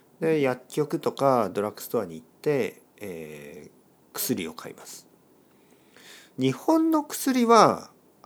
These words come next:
アメリカとかヨーロッパに比べると、ちょっと弱いですね。弱い。えー、例えば僕が今飲んでいる、あの、薬。これは、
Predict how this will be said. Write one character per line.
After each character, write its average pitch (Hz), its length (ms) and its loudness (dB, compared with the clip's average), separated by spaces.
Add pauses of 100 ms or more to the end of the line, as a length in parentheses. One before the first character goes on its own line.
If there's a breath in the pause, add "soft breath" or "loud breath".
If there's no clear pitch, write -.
(100)
ア 139 120 2
メ 226 160 4
リ 240 140 2
カ 220 460 4
と - 140 -10
か 101 180 -2
ヨ 120 240 4
ー 175 40 2
ロ 185 100 2
ッ - 20 -2
パ 120 240 -4
に 82 100 -8
比 - 220 -8 (180)
べ 123 100 4
る 120 140 0
と、 120 480 2 (600 soft breath)
ち - 140 -4
ょ - 20 -6
っ - 80 -18
と - 120 -8
弱 113 480 6
い 113 60 4
で - 140 -12
す - 120 -18
ね。 - 100 -20 (500)
弱 101 280 -4
い。 - 60 -20 (1040 loud breath)
え 185 220 6
ー、 196 260 2
例 294 60 8
え - 20 4
ば 135 160 6
僕 113 260 -2
が 175 140 4
今 175 200 4
飲 104 200 0
ん 110 140 -4
で 92 100 -4
い 82 100 -6
る、 90 460 -6 (180)
あ 101 140 -14
の、 82 260 -12 (280)
薬。 87 560 -8 (320)
こ - 140 -2
れ 175 100 2
は、 180 400 6